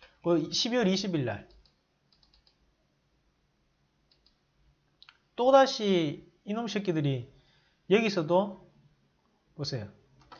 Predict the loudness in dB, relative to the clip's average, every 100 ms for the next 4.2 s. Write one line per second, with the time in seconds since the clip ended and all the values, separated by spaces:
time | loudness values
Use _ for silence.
0 | -20 _ _ -16 -14 -14 0 4 4 4
1 | -4 -2 0 0 -2 -2 -4 -6 -2 0
2 | 0 -2 -10 -6 -2 -2 -4 -4 -4 -4
3 | -6 -2 0 -2 -2 -2 -2 -4 -8 -12
4 | -18 -20